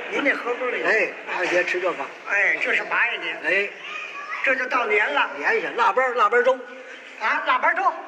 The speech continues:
Speaker 2: 糖瓜儿祭灶。
Speaker 1: 嚯。
Speaker 2: 腊肉二三。
Speaker 1: 啊。
Speaker 2: 全有。
Speaker 1: 全有。
Speaker 2: 哎。
Speaker 1: 那腊八给什么？
Speaker 2: 腊月，腊月初三全领走。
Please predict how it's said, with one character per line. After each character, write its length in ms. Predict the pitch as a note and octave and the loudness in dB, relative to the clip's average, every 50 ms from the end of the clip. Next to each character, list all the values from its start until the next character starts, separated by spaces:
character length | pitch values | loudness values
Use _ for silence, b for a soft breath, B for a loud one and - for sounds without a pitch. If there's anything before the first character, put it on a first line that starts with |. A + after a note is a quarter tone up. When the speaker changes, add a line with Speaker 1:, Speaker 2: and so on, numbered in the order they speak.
| - - - | -10 -8 -2
Speaker 2:
糖 180 | - G#3+ B3 B3 | 0 0 2 2
瓜 80 | B3+ C4 | 2 2
儿 80 | C4+ C4 | 2 0
祭 120 | B3 A#3 | -2 -2
灶。 220 | A3 A#3+ A3 - - - - - - - - | 0 0 0 0 -2 -8 -10 -12 -12 -4 2
Speaker 1:
嚯。 180 | G4 A#4 - - - - | 4 4 4 4 4 2
Speaker 2:
腊 160 | - G3 G#3 | 2 2 4
肉 80 | A#3 A#3+ | 4 2
二 120 | G#3+ F#3+ | 2 0
三。 240 | F3 - B3 B3 A#3+ A#3 A#3+ - - - - | 0 -2 -2 -2 -2 -4 -6 -8 -10 -4 0
Speaker 1:
啊。 220 | B3+ A#3+ F#3+ - - - - - - | 2 2 2 0 -2 -8 -18 -14 -6
Speaker 2:
全 220 | - - A3+ C4+ C4 | -4 -2 0 0 0
有。 100 | A3+ - - - - - - - E3+ | 0 0 -2 -2 -4 -4 -6 -4 -2
Speaker 1:
全 120 | - - C#4+ F4 F#4+ D#4 | 2 4 4 4 4 2
有。 60 | G3 E3+ E3 E3 - - | 2 0 -2 -2 0 2
Speaker 2:
哎。 320 | A3+ C4 A#3+ F3+ C3+ - - - - - - - - - - - C4 | 4 4 4 2 0 -2 -8 -12 -16 -16 -18 -18 -20 -20 -14 -4 2
Speaker 1:
那 240 | B3+ C4 C4 C#4 C#4+ D4+ D#4+ | 4 4 4 4 2 2 2
腊 100 | D4 C#4+ | 2 4
八 180 | D4 D4+ D4+ | 4 4 2
给 160 | - G#3 - | 2 0 -2
什 100 | - A3+ | -2 0
么？ 60 | A3+ G#3 | 0 0
Speaker 2:
腊 140 | D#3 C#3+ | 0 0
月， 140 | B2+ C3+ E3 A3+ | -2 -6 -2 0
腊 160 | B3+ G#3+ F#3+ | 0 0 0
月 60 | F3 | 0
初 200 | - - C#4+ C4+ | -4 -4 -4 0
三 220 | - D4+ D#4+ B3+ - - | 2 2 2 2 0 -2
全 180 | - G#3+ B3 B3+ | -2 -2 0 0
领 140 | A3+ A3 | 0 0
走。 100 | - E3 | 2 4